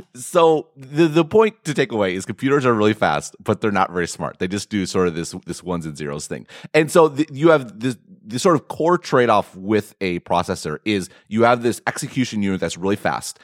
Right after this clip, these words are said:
And the more executions you can do at once, the better, because the, the longer you can make what's called the pipeline, the, the, the, the faster you can run. The problem is actually getting the data there, and you have to get that data from memory. And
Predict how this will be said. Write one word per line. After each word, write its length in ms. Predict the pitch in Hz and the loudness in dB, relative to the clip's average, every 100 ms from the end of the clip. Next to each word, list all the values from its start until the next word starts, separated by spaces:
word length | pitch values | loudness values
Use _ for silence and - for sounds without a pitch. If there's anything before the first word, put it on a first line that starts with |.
| - - | -20 -6
And 340 | 120 117 110 107 | 0 2 2 2
the 60 | |
more 320 | 113 123 143 143 | 2 6 4 4
executions 500 | 127 - - 117 120 | -4 -6 -6 -6 -6
you 60 | |
can 80 | 113 | -2
do 140 | 98 104 | 2 2
at 100 | 82 | 2
once, 300 | 87 104 - | -2 -2 -4
the 100 | 82 | -4
better, 300 | 73 120 - - _ | 0 -2 -2 -10 _
because 600 | - 110 123 110 101 80 - | -6 -2 2 2 0 -4 -12
the, 500 | 92 110 98 92 - _ | -6 -4 -4 -6 -10 _
the 360 | 101 92 104 | -14 -6 -2
longer 440 | 104 95 98 110 117 | 0 0 0 -2 -4
you 120 | 101 | -6
can 300 | 95 87 80 _ | -8 -12 -16 _
make 180 | - 92 | -6 -4
what's 120 | 101 | -4
called 140 | - 87 | -4 -4
the 40 | |
pipeline, 520 | 82 85 104 107 104 | -4 -2 0 0 -2
the, 200 | 90 87 | -4 -8
the, 160 | 85 82 | -8 -8
the, 200 | 85 85 - | -4 -4 -6
the 100 | - | -14
faster 300 | 87 90 - | -4 -4 -4
you 80 | 90 | -8
can 140 | 87 82 | -6 -2
run. 200 | 98 165 - - _ | -2 -2 -12 -20 _
The 120 | 135 | -2
problem 280 | - 190 165 | 2 2 2
is 80 | 95 | -2
actually 220 | - 123 101 | -2 -2 -2
getting 240 | 98 101 | -2 0
the 60 | 87 | -2
data 200 | 78 95 | -2 0
there, 220 | 117 151 _ _ - | 0 0 _ _ 0
and 120 | 123 | 4
you 60 | 139 | 4
have 100 | 143 | 2
to 60 | |
get 140 | 120 127 | -2 0
that 120 | 101 | 0
data 200 | 107 95 | 0 -2
from 220 | - 85 | -2 -4
memory. 360 | 82 73 - - _ - _ | -4 -8 -14 -20 _ -20 _
And 400 | 131 127 120 104 | 2 4 2 0